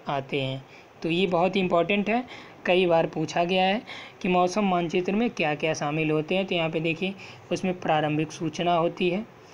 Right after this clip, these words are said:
वायुमंडलीय दबाव में उच्च और निम्न दोनों रहता है, पवनों की दिशा को दिर-, नर-, निर्देशित किया जाता है, पवनों का वेग, आकाशीय दाब, मेघावरण की मात्रा और मेघों की आकृति कैसी हो सकती है,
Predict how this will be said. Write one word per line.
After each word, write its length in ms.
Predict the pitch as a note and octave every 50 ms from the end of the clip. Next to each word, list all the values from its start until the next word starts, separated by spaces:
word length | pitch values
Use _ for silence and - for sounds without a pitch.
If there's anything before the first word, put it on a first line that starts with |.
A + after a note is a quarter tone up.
| - - - - -
वायुमंडलीय 640 | D#3+ E3 E3+ F3 F3 F3 E3+ F3 F3+ F#3 G3 G#3 G#3
दबाव 400 | F3 F3 D#3+ E3 D#3+ E3 F3 F#3
में 140 | F#3+ F#3+ G3 - -
उच्च 220 | F#3 F#3 F3+ - G3+
और 120 | E3+ E3+
निम्न 320 | E3 E3 E3 E3 E3 D#3+
दोनों 340 | D3+ D3+ D3 D3 D#3 D#3+ D#3+
रहता 280 | E3 D#3 D#3 D#3 - F3
है, 200 | F3 E3+ G3+ A#3 - - - - - - - - -
पवनों 340 | F#3+ F#3 F#3+ G3 G#3 G#3+
की 140 | F#3 - G3+
दिशा 340 | F3 E3+ F3 D#3+ - E3+ E3
को 140 | D#3 F#3+ F3+
दिर-, 280 | F3+ F#3 F#3 F3+ F3+
नर-, 380 | G3 F3+ F3 E3+ E3+ F3 F#3 F3+
निर्देशित 580 | F#3+ F3 F3 F3 E3 E3+ F#3 F3+ F3+ G3+ G3 -
किया 220 | - G3 G3 G3
जाता 320 | F#3+ G3+ G3 F#3 F#3+ G#3+
है, 200 | G3+ G3 G3+ A#3 - - - - - - - - - - - - -
पवनों 320 | E3 E3 E3 E3+ E3+ E3
का 140 | D#3+ - D#3+
वेग, 440 | D3+ D3 D3+ D#3 E3+ F#3+ G#3 G3+ G#3+ - - - - - -
आकाशीय 580 | F3+ E3+ D#3+ - E3 D#3+ D#3+ - - E3 D#3+ D3+
दाब, 360 | D3 D3+ D3+ D#3+ F#3 G#3+ A#3+ - - - - - - - - - - - -
मेघावरण 800 | E3+ E3+ F3+ F#3 G3 G#3+ G#3 F3+ F3+ G3+ G#3 G#3 A3 A3+ A#3 A#3
की 260 | G#3+ - A3 G#3 G#3 G3+
मात्रा 580 | F#3 E3+ E3 D#3 D#3+ - - G3 G3+ G#3+ G#3+
और 140 | G3 F3+ F3
मेघों 400 | E3 E3 D#3+ D#3+ D#3+ D#3 F3 E3+
की 180 | E3 F3 E3+ E3
आकृति 420 | D3 D3 C#3+ - E3+ F3 E3 F3+
कैसी 340 | F3 - E3+ E3+ E3+ - F#3+
हो 140 | F3+ F3+ F3+
सकती 400 | F3+ F3+ F#3 - - - G3 F#3
है, 140 | F#3+ A3